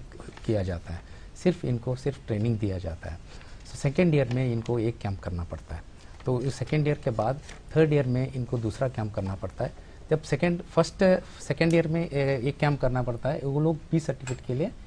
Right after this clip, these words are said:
रद्द हो जाता है। They are eligible for the B certificate। When they complete the second year, uh, third year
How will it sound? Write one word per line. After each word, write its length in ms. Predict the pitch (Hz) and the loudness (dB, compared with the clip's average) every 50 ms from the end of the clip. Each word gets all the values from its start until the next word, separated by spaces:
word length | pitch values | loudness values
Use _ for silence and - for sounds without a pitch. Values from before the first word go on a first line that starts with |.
| - - - - - | -16 -16 -14 -10 -6
रद्द 300 | - 123 110 107 104 - - | -4 -2 -2 -2 -4 -6 -8
हो 60 | 85 85 | -8 -8
जाता 300 | - 80 80 - 82 80 | -6 -8 -8 -8 -8 -4
है। 80 | - | 0
They 140 | - 131 131 | 2 2 4
are 140 | 135 123 117 | 4 4 4
eligible 360 | 123 123 131 139 135 - - | 2 2 2 0 0 0 0
for 140 | 127 127 151 | 0 0 2
the 100 | 139 120 | 0 0
B 160 | 113 - - | 0 -2 -4
certificate। 360 | - - 92 101 92 - - - - - - - - - - - | -6 -6 -6 -6 -8 -8 -10 -12 -14 -16 -16 -16 -16 -12 -4 0
When 160 | 131 147 160 175 | 2 4 4 4
they 120 | 170 - | 4 2
complete 440 | 151 135 - 185 202 220 220 190 185 | 0 0 2 0 0 0 2 2 4
the 320 | 202 196 185 180 - - | 4 6 4 4 2 0
second 260 | 165 156 170 165 156 | 2 4 4 6 6
year, 180 | 160 160 - 127 | 6 6 6 4
uh, 240 | 131 113 - - 135 | 0 0 0 4 6
third 140 | 151 160 147 | 6 8 8
year 180 | 147 123 117 | 6 4 4